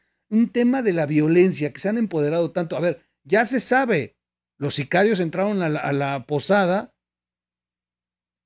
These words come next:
de gorrones, estuvieron de atascaditos, sabroseando a las chicas. Ahí estaba la reina de belleza que murió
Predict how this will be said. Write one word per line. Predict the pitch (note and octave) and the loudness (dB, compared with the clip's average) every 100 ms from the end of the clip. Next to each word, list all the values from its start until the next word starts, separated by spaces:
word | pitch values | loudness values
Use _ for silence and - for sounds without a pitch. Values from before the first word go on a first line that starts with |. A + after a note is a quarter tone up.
| _ | _
de | C3 D3+ | -2 2
gorrones, | F3 G3+ C#4 D#4+ C4+ B3+ - - _ _ _ - | 4 6 6 6 4 0 -4 -14 _ _ _ -10
estuvieron | C3+ A#2 D3+ F3+ G#3 | -8 -4 2 4 4
de | F#3+ | 4
atascaditos, | - F#3 - F#3+ G3 A#3+ A3+ A3+ G#3 E3+ | 2 0 0 2 2 2 0 0 0 0
sabroseando | D3+ D#3 C#3+ F#3+ G3 | -2 -2 -2 -2 0
a | |
las | F#3 F3+ - - _ _ - | -2 -2 -6 -16 _ _ -6
chicas. | A3+ B3 A#3 G3+ | -2 0 0 0
Ahí | F3+ | 0
estaba | F3+ G3+ G3 | 0 2 2
la | D3+ | 2
reina | D3 F#3 F#3 | 0 0 0
de | D#3+ | 0
belleza | C#3+ C#3 D#3+ F3 D#3+ | 0 0 -2 -2 -6
que | - | -4
murió | B2+ B2 B2+ C#3+ E3 E3 D3 A#2+ | -4 -2 -2 0 2 2 0 -4